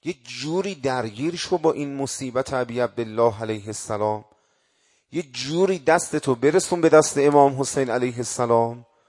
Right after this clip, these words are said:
بقیهش با امام حسین. وقتی هم نمونده ها رفقا،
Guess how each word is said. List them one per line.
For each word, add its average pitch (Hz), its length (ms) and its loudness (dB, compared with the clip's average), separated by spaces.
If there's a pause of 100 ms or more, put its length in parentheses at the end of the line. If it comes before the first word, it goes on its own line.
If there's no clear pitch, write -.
(260)
بقیهش 135 420 -2
با 110 160 -6
امام 80 340 -12
حسین. - 300 -20 (1200)
وقتی 175 360 -2
هم 170 180 -2
نمونده 147 320 -4
ها 120 140 -2
رفقا، 107 520 -8